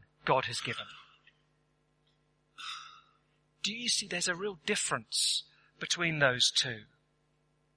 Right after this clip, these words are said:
It is the Lord that brings success. Let me push this just in four directions. Okay. The first is this. We don't get to see the director's cut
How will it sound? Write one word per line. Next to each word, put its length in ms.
It 160
is 200
the 160
Lord 440
that 140
brings 300
success. 800
Let 80
me 60
push 220
this 180
just 220
in 80
four 220
directions. 640
Okay. 120
The 80
first 300
is 80
this. 360
We 140
don't 200
get 200
to 80
see 300
the 100
director's 500
cut 380